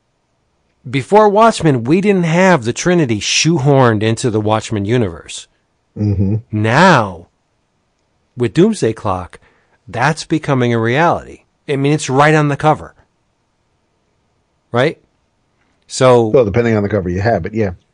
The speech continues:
Speaker 2: And then there's, yeah, there's,
Speaker 1: Well, yeah.
Speaker 2: there was the, um, and there was the Superman cover one.
Speaker 1: Yeah. But, but now this is, the, the D C is saying,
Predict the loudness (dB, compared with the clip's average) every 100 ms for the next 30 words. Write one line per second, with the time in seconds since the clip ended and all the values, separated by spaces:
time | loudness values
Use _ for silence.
0 | -2 0 0 0 -4 -2 -2 -2 2 4
1 | 6 4 2 -2 -4 -4 -2 -2 -2 -4
2 | -8 _ _ -6 -2 -2 -2 -6 -10 -8
3 | -4 -4 -4 -4 -4 -4 -4 -6 -8 _
4 | _ -4 2 2 0 _ _ _ 0 0
5 | -2 -6 -2 2 4 4 0 -2 -4 -4
6 | -8 -12 -4 0 2 0 -6 -10 -8 -8
7 | -12 -6 -4 -4 -4 0 0 0 2 2
8 | 2 -2 -14